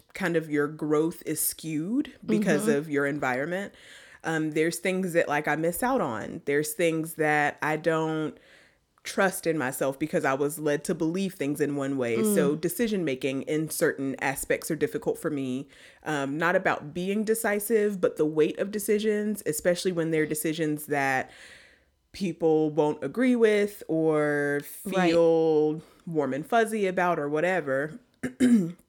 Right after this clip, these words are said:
Speaker 1: And then just doing things in an unconventional way,
Speaker 2: Mm-hmm.
Speaker 1: which I know coming from me sounds really weird, but I did grow up with, like,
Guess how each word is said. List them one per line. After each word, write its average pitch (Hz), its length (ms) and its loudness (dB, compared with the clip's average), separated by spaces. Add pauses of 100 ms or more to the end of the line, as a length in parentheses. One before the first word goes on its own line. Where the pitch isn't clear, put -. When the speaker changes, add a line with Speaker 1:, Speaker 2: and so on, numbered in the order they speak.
(720)
Speaker 1:
And 170 240 2
then 156 200 4
just 165 240 -4
doing 160 280 2
things 170 260 -2
in 147 80 2
an 147 120 -2
unconventional 151 680 -2
way, 135 340 -2
Speaker 2:
Mm-hmm. 175 380 0
Speaker 1:
which 170 120 2
I 165 60 2
know 156 160 0
coming 151 320 -2
from 143 260 -4
me 175 200 0
sounds 226 360 -2
really 254 240 0
weird, 269 520 0
but 160 200 2
I 143 140 0
did 151 280 -2
grow 160 260 2
up 147 240 0
with, 156 240 0
like, 143 520 -2